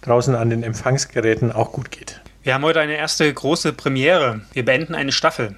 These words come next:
Speaker 2: Wir haben heute die letzte Frage der ersten Staffel, haben dann fünfundzwanzig Fragen von einhundert, erreichen das Viertel und starten dann in ein neues Fragebogiversum.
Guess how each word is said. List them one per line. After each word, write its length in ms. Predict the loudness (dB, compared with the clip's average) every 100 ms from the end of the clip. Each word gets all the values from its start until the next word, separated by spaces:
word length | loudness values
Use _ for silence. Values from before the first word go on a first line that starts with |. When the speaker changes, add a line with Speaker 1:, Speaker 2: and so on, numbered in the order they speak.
| -10
Speaker 2:
Wir 160 | -4
haben 140 | -2 -2
heute 160 | -2
die 80 | 0
letzte 560 | 0 -2 0 2 2 0
Frage 560 | -8 -2 2 2 2 -2
der 140 | -2
ersten 280 | -2 -2 -4
Staffel, 520 | -4 -2 0 0 -2 -6 -18
haben 160 | -6 -2
dann 140 | -2
fünfundzwanzig 520 | -2 -6 -4 -6 -6 -4
Fragen 320 | 0 0 -2
von 200 | -6 -4
einhundert, 640 | -2 -4 -4 0 -2 -2 -4
erreichen 440 | -2 -2 -4 -4
das 180 | -4 -2
Viertel 360 | -4 -4 -6
und 260 | -6 -8 -8
starten 480 | -4 0 0 -2 -2
dann 340 | 0 -2 -6 -12 -20 -20 -20 -20 -10
in 140 | -6
ein 180 | -2 0
neues 680 | 2 4 4 2 0 -2 -4
Fragebogiversum. 2250 | -10 -6 0 2 2 0 -2 -2 -2 -4 _ -20 _ -8 -4 0 2 2 0 -6 -8